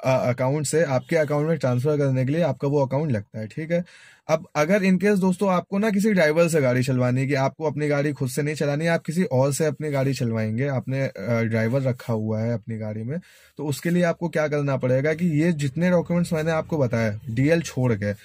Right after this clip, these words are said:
वो सारे आपके लगेंगे, कार के सारे लगेंगे, आपके पैन कार्ड, आधार कार्ड, ये सारा लगेगा। उसके अलावा जिस, जिससे आपको गाड़ी चलवानी है, उस भाई के डॉक्यूमेंट्स में आपको पैन कार्ड, आधार कार्ड और उनका डीएल,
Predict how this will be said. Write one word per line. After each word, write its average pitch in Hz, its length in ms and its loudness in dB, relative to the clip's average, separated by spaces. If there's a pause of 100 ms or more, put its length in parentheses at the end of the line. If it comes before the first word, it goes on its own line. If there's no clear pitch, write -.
(260)
वो 143 140 0
सारे 151 280 2
आपके 160 260 0
लगेंगे, 147 420 2
कार 135 260 -2
के 147 80 0
सारे 139 260 0
लगेंगे, 143 340 0
आपके 123 320 -2
पैन 120 220 -2
कार्ड, 131 180 0
आधार 123 260 2
कार्ड, 135 140 0
ये 127 60 0
सारा 120 260 -2
लगेगा। 123 420 0 (300)
उसके 143 260 -2
अलावा 165 460 0 (100)
जिस, 131 480 -2 (500)
जिससे 135 360 -2
आपको 170 280 -2
गाड़ी 147 240 0
चलवानी 120 400 0
है, 135 60 -2
उस 151 220 -2
भाई 147 460 2
के - 360 -6
डॉक्यूमेंट्स 147 500 -2
में 160 100 0
आपको 143 260 -4
पैन 123 280 -4
कार्ड, 143 240 -2
आधार 113 320 -2
कार्ड 135 280 -2 (400)
और 143 200 2
उनका 131 360 0
डीएल, 110 400 0